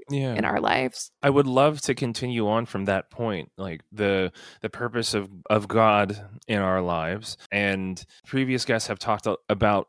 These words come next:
Speaker 1: lots of different understandings of the
Speaker 2: Mm.
Speaker 1: nature of the divine, use lots of different language to describe what that is like and what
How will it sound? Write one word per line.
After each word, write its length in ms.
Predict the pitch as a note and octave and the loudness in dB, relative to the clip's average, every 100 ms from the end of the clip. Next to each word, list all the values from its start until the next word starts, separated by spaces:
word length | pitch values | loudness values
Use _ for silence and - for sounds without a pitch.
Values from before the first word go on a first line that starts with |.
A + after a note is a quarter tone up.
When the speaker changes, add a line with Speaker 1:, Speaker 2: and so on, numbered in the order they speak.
| - | -4
Speaker 1:
lots 460 | C3+ C#3 C3+ C3 C3 | -2 2 4 4 0
of 180 | G#2+ G2+ | -2 -2
different 360 | A2+ A#2+ G#2+ | -2 0 0
understandings 960 | G2+ G#2 G2 F#2+ - G2 G2+ F#2+ F#2+ F2 | 0 0 0 0 0 0 0 -2 -4 -2
of 180 | F#2+ E2 | -2 0
the 100 | F#2 | 2
Speaker 2:
Mm. 80 | A#3 | 2
Speaker 1:
nature 400 | - - G#2 G2 | 2 0 0 0
of 240 | F#2+ F2+ | 0 0
the 120 | F#2+ | -4
divine, 840 | E2+ F2+ F2 F#2+ F#2 E2 D#2+ F2 F#2+ | -2 -2 0 2 2 2 -2 -6 -4
use 240 | G#2+ F#2 | -4 -2
lots 340 | F#2 G#2 G#2+ G#2+ | 2 4 4 0
of 140 | F2+ | -2
different 320 | G2 - F#2 | -4 -2 -4
language 500 | F2+ F2+ F2+ F2 E2 G2 | -2 -2 -2 -4 -6 -6
to 40 | |
describe 520 | F2+ - - F2+ F2+ | -4 -2 2 2 2
what 360 | G2+ F#2+ F#2+ G2 _ _ F2 | -2 -2 0 0 _ _ -6
that 360 | F2+ F2+ F2 - - - - - | 0 2 2 -2 -8 -20 -20 -4
is 240 | G2 F#2+ G2+ | 0 0 2
like 360 | G#2 G2 - | 2 2 0
and 160 | G2+ G2+ | -6 0
what 140 | G2 | 0